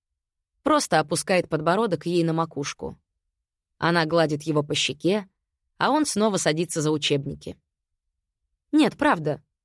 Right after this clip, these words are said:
Подумай про государственный колледж", как ни в чём не бывало, произносит Рима.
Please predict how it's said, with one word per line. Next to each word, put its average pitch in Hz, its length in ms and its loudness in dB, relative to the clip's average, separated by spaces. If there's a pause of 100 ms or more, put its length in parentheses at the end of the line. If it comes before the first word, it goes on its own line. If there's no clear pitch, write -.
(240)
Подумай 269 400 6
про 175 100 2
государственный 214 640 0
колледж", 147 460 0 (260)
как 196 200 -2
ни 196 100 2
в 190 60 -12
чём 180 180 2
не 165 60 4
бывало, 208 360 2
произносит 180 540 -2
Рима. 151 340 -2